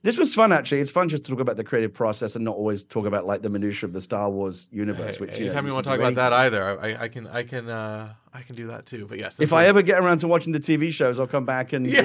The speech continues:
Speaker 1: we'll, we'll
Speaker 2: we
Speaker 1: get
Speaker 2: can
Speaker 1: into
Speaker 2: talk
Speaker 1: all
Speaker 2: through
Speaker 1: of
Speaker 2: it.
Speaker 1: it. But no, thank you so much. Uh, Gundog is in all the bookstores, and if you like it, please leave a review on Amazon. That really helps. I'm really proud of it. Um, some pe-, somebody said to me the other day in an interview, "How is,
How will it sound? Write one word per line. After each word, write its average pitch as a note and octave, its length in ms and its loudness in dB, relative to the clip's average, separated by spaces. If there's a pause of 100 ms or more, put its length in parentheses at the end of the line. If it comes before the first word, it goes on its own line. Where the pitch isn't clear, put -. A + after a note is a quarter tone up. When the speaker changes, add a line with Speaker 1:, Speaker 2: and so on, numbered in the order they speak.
(120)
Speaker 1:
we'll, G#3+ 80 6
we'll C3+ 80 0
Speaker 2:
we - 80 0
Speaker 1:
get B2+ 60 2
Speaker 2:
can C3 80 2
Speaker 1:
into B2+ 120 -2
Speaker 2:
talk D3+ 120 0
Speaker 1:
all C3+ 60 -4
Speaker 2:
through C#3 140 -4
Speaker 1:
of C3 60 0
Speaker 2:
it. G#2+ 100 -2
Speaker 1:
it. - 100 -16
But E3+ 140 6
no, F#3 160 8
thank F#3 220 2
you F#3 40 -2
so F3+ 160 -2
much. D#3 460 4
Uh, D3+ 160 2
Gundog D#3+ 400 2
is E3 160 -6
in F#3 120 -6
all F#3 200 0
the F3 80 -4
bookstores, F3+ 640 0
and E3 120 0
if D#3+ 140 -4
you D#3+ 80 -4
like D#3 240 -2
it, D#3+ 100 -6
please D3+ 220 -8
leave C#3+ 160 -4
a C#3 60 0
review C3+ 300 0
on C3 80 -2
Amazon. C3 400 -4
That B2 120 -4
really A#2+ 220 -2
helps. B2 340 -2
I'm A#2+ 120 -6
really B2+ 160 -4
proud A#2 300 -2
of A2+ 80 0
it. A#2 220 2 (380)
Um, G#2+ 240 -4
some C3 180 -2
pe-, C#3 160 -4
somebody C#3 260 -2
said B2+ 180 -6
to C3+ 60 -8
me C3 60 -2
the A#2+ 120 0
other A2+ 120 -4
day A#2 240 0
in A#2 80 -2
an A2+ 100 -2
interview, A2 500 -2
"How C3+ 280 -4
is, B2 280 -4